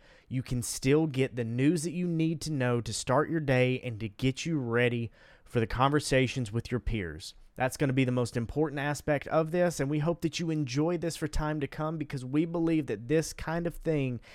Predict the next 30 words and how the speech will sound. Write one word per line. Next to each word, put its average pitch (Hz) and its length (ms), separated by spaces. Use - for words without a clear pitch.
in 131 120
the 127 80
political 143 500
podcast 147 840
realm 120 460
is 123 120
gonna 131 160
be 127 140
what 117 240
unites 123 600
people 143 400
on 127 260
both 175 260
sides 175 400
of 156 80
the 160 140
aisle 110 420
to 127 80
come 139 260
together, 123 540
figure 151 420
out 139 200
the 131 80
news, 117 500
and 127 200
move 147 200
forward 143 320
together 123 460
in 120 240
unity. 98 500